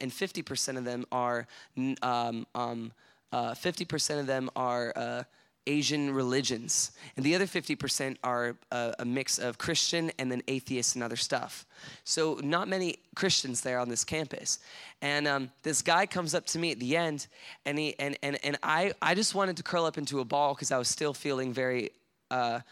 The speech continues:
hurt by everything that was going on. I still hadn't, even though I was trying to forgive, I still hadn't yet walked my forgiveness out per se. I hadn't stepped into it fully, but I had decided in, inwardly that I was going to forgive. And, um,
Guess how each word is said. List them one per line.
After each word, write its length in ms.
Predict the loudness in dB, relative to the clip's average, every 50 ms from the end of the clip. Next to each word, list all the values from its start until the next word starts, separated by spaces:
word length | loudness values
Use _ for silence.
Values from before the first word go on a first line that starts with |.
| -20 -18 -12
hurt 380 | -6 -2 0 0 0 0 0
by 160 | 0 2 2 2
everything 320 | 2 0 0 -2 -2 -2
that 100 | -2 -2
was 100 | -2 -2
going 280 | 0 -2 -2 0 0 0
on. 180 | -2 0 -2
I 80 | -2 -2
still 280 | -2 -2 0 0 0
hadn't, 260 | 0 2 0 0 0 -2
even 200 | -4 -2 -2 0
though 140 | 2 2
I 140 | 2 2 0 -2 -8 -18 -14 -10
was 180 | -4 -2 -2 0
trying 380 | 0 2 2 2 2 2 0 -2
to 60 | -4
forgive, 400 | -6 -6 -4 -2 -2 0 0 0
I 100 | -2 0
still 280 | 0 0 0 0 0 0
hadn't 360 | 2 0 0 0 0 -2 -2
yet 300 | 0 0 0 0 -2 -6 -14 -20 -20 -20 -14 _
walked 420 | -2 2 2 4 2 2 -2 -4 -4
my 160 | -2 -2 -2
forgiveness 640 | -4 -6 -6 -2 -2 -2 -2 -2 -4 -4 -4 -4 -4 -2
out 300 | 0 2 2 2 0 -4
per 160 | -6 -4 -2 0
se. 400 | 2 2 2 0 -2 -4 -6 -10 -14 -20 -12 -8
I 80 | -4 -2
hadn't 340 | 0 0 0 0 0 0
stepped 400 | 0 0 2 2 0 -2 -2 -2
into 300 | -4 -2 -2 -2 -2 -2
it 100 | -2 -4
fully, 280 | -4 -4 -4 -4 -4 -2
but 140 | 0 2 2
I 220 | 4 4 2 0 -4 -10 -16 -8
had 140 | -6 -4 -2
decided 460 | 0 0 2 2 2 2 2 2 2
in, 240 | 0 0 -2 -2 -2 -2
inwardly 640 | 0 0 2 2 2 2 2 0 0 0 0 0 0
that 120 | 0 2
I 80 | 2 2
was 180 | 2 0 0
going 300 | 0 0 0 0 0 -2
to 60 | -4
forgive. 420 | -6 -6 -6 -4 -2 -2 -2 -2 -4
And, 140 | -8 -10 -10 -14 -18 -18 -18 -14 -6 -2 0
um, 280 | 0 0 0 -2 -4